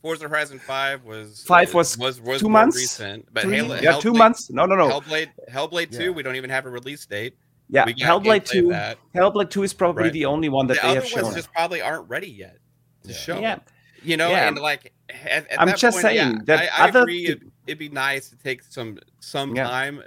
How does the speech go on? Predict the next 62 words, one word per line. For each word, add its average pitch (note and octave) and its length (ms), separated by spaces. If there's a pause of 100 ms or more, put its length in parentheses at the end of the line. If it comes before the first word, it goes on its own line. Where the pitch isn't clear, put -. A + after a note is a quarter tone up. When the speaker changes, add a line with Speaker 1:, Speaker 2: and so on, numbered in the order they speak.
(100)
Speaker 1:
but, C3 180
like, A#2+ 340
we C#3+ 140
may E3 200
get D3+ 340
that. G#2 320 (1040)
We C#3 120
di-, B2+ 220
we B2+ 180
have D#3+ 280
been C3+ 140
getting A#2 240
some D#3+ 220
of C3 100
that, F#2+ 320 (220)
but B2+ 180
it's C3 140
only D#3 200
been C#3 280
what's C3 400
available B2+ 440
and A#2 120
ready A#2+ 300
in B2+ 180
the G2 60
pipeline G#2 560
to - 80
Speaker 3:
Mm-hmm. - 240
Speaker 1:
showcase B2+ 380
Speaker 3:
What's D#3 160
Speaker 1:
that. E3+ 220
Speaker 3:
almost D#3 280
done C#3 300 (100)
is A2+ 140
what A#2 140
they're F2 120
showing. D#3 220
Speaker 1:
Right, A#2+ 120
and D#3+ 100
they F3 80
can't, G3 340
Speaker 2:
Yeah. C#3+ 160
Speaker 1:
they, - 20
like, - 380 (140)
we're D3+ 180
asking D#3 360
them D3 140
to C3 80
go C3 200
and, B2 80
like, G2+ 260 (320)
just D3+ 220
make D#3+ 200
stuff - 260
to - 80
show D3 300
us G#2 120
for - 140
the F2 100
sake C#3 300
of F#2 100
it. D#2+ 160